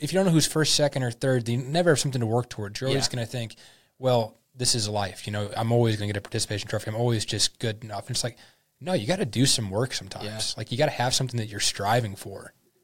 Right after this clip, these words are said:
Speaker 2: There will always be someone that is better than you or becomes better than you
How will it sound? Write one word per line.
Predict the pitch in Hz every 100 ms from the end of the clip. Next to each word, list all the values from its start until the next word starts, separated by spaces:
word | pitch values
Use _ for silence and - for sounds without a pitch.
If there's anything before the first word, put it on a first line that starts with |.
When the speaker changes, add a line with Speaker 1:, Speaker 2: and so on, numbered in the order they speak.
| -
Speaker 2:
There | 143
will | 143 139 117 - _ _
always | 127 131 120 107 90 - - - -
be | 113
someone | 104 - 104 104 101 101 101 98 - _ _
that | 104 101
is | 104 - - _
better | - 107 117
than | 135
you | 139 143 151 160
or | - 117
becomes | 107 101 95 92 -
better | 90 95
than | 92
you | 69 53